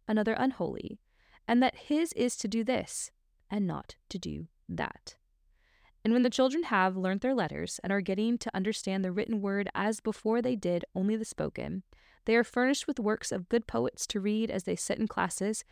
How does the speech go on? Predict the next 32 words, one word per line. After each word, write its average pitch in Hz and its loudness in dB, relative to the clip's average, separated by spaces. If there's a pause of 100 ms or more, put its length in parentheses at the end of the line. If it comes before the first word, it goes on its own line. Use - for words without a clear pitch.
(220)
and 240 0
are 254 4
made 247 4
to 277 0
learn 190 0
them 190 0
off 160 -4
by 165 -4
heart. - -12 (640)
Here, 190 0
they 196 0
meet 196 0
with - -4
many 247 4
admonitions, 170 -2
many 233 4
descriptions 175 0
and - -6
praises 220 2
and 185 0
eulogies 226 0
of - -4
good 233 4
men 220 2
and 196 -4
times 165 -6
past, - -8 (560)
that 226 2
the 208 0
boy 214 6
in 262 2
envy 175 0